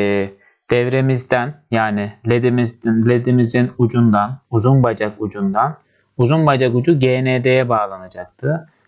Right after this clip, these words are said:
Bunu alıyorum ve direkt G N D'ye bağlayabilirim. Şu şekilde.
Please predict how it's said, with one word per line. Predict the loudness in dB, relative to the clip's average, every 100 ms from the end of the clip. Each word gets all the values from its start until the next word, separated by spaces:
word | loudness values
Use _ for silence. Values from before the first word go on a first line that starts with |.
| _
Bunu | 0 2 2
alıyorum | 2 2 0 0 -4 -8 _
ve | 0 2 0 -4 -12 _ _ _ _ _ _ _ _ _ _ _ _ _ 0
direkt | 2 2 0
G | -2 0
N | -2 0
D'ye | 2 2 2
bağlayabilirim. | 0 0 -2 -2 0 -2 -4 -10 _ _ -8
Şu | -4
şekilde. | -2 -2 -4 -6 -6